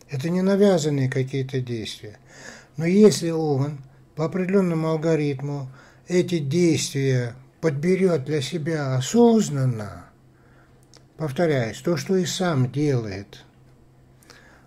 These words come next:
подберет для себя осознанно или из памяти, вот по этому алгоритму, а, или по примерам, которые ему показать,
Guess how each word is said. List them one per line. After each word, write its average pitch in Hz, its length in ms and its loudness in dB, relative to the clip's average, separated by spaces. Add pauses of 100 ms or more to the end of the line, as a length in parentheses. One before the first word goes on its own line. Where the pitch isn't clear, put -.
(280)
подберет 160 480 0
для 147 160 -2
себя 143 340 -4
осознанно 135 840 0 (500)
или 151 400 4
из 110 120 -8
памяти, 156 840 -2 (580)
вот 139 180 -8
по 160 60 -4
этому 151 340 -2
алгоритму, 143 720 -4 (480)
а, 139 520 -6
или 147 520 0 (840)
по 208 100 0
примерам, 160 640 2
которые 165 460 0
ему 160 180 0
показать, 156 760 -2